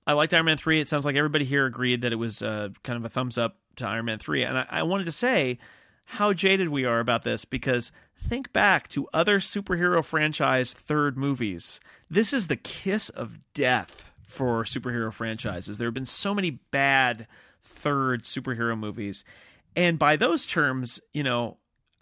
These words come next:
you know, how lucky <laughs> are we that Iron Man three was actually good? 'Cause, you know, Spider-Man three is, wa-, you know, or Superman three, or I, you know, n-,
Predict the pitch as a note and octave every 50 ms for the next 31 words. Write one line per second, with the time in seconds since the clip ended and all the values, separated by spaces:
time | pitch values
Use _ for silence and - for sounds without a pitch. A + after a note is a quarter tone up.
0 | - - - - - _ _ _ _ _ _ - - - E3+ E3 D3+ C#3+ C#3 C#3+
1 | G3 A3+ G#3 G3 G#3 G3+ - - A3+ F#3 E3 D3+ - - A#3 G3+ - - A3 G#3+
2 | F#3+ G#3+ G#3 G3+ F#3 F3 F3 E3+ E3 - - D3+ D#3+ F3+ E3 D#3+ D#3 C#3+ D3 D3
3 | - - E3+ E3+ E3 D3+ - F#3+ A#3 A#3 E3+ C#3 C3 - - - - - - F#3+
4 | F3 D#3+ - - - - - F3+ F#3+ G3+ G3+ F#3+ F#3 F3+ E3+ D3+ - - _ -
5 | - - A3+ B3+ C4+ C4 A3+ G3 E3+ C#3+ - - - - F#3 G#3 G#3 F3+ C#3+ B2+
6 | A#2 A2 A#2+ - _ _ _ _ - - D3 C#3 C3+ - - _ - C#3+ D3+ D3+
7 | C#3+ C#3 C#3 - - - C#3 C3+ C3+ G#2+ F2+ D#3 D#3+ D3+ - - A3+ A3 - F3
8 | D#3 C#3+ C3 A#2+ A2+ A#2 A#2 - - C3 B2 A#2 A2 G#2+ A2 A#2 A#2+ G#2+ C#3 D3+
9 | C#3+ - B2+ C#3 - C#3 B2+ B2 - - - - - _ _ _ - - E3